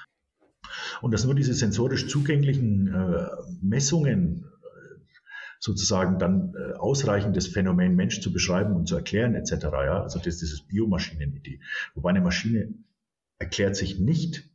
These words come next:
naturwissenschaftlich, sondern von der Handlungslogik her, ja? Ein Individuum ist Selbstzweck, ja? Es verfolgt den eigenen Zweck.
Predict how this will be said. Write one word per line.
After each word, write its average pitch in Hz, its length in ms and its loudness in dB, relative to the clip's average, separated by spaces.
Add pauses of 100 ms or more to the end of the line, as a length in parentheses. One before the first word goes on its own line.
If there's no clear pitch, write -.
(120)
naturwissenschaftlich, 78 760 -2
sondern 78 200 -2
von 76 120 -4
der 71 100 0
Handlungslogik 90 600 -2
her, - 100 -18
ja? - 240 -10 (600)
Ein 82 140 -2
Individuum 104 760 0 (500)
ist - 300 -6
Selbstzweck, - 800 -2
ja? 73 60 -2
Es 82 80 0
verfolgt - 380 -4
den 71 100 -4
eigenen 85 380 0
Zweck. - 380 -10